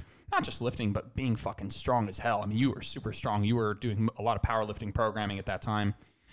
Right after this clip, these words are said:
And then having that taken away from you, and, and it just, it felt really like, not that you had a big mountain to climb, but it was gonna really challenge you emotionally and, like, from an identity perspective, if that got taken away from you, like, who were you? And, um, just,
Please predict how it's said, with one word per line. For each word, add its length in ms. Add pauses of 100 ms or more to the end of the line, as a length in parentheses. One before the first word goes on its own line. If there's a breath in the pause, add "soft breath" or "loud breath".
(120)
And 120
then 80
having 240
that 180
taken 260
away 180
from 180
you, 140
and, 420
and 320 (500 loud breath)
it 100
just, 300 (160)
it 140
felt 340
really 500 (200)
like, 360 (160)
not 220
that 160
you 80
had 80
a 140
big 200
mountain 280
to 60
climb, 240
but 100
it 80
was 100
gonna 180
really 220
challenge 460
you 100
emotionally 560
and, 100
like, 280
from 200
an 80
identity 520
perspective, 580
if 120
that 200
got 160
taken 240
away 200
from 180
you, 80
like, 100
who 140
were 240
you? 220
And, 260 (400 loud breath)
um, 340 (220 loud breath)
just, 180